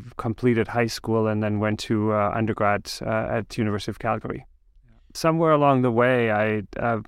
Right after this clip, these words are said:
I think a friend of mine actually said, "I'm, I'm really interested in medicine," and so we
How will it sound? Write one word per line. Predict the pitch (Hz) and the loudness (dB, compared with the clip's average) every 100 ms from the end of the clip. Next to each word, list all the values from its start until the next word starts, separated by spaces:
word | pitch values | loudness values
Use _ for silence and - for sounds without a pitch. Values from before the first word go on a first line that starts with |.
| - 107 - | -8 -10 -6
I | - 113 | -4 -2
think | 117 | -2
a | 110 | -2
friend | - 123 123 | 0 2 2
of | 117 | 2
mine | 117 110 104 | 2 2 2
actually | 107 107 - 110 | -2 -2 -2 -2
said, | 107 113 110 | -2 0 0
"I'm, | 113 107 | 0 0
I'm | 113 117 | -2 0
really | 123 120 | 2 2
interested | 113 107 - | 0 -4 -4
in | 110 107 | -2 2
medicine," | 123 135 120 117 110 | 2 2 0 0 0
and | 107 | -2
so | - 113 107 | 0 0 2
we | 104 | 0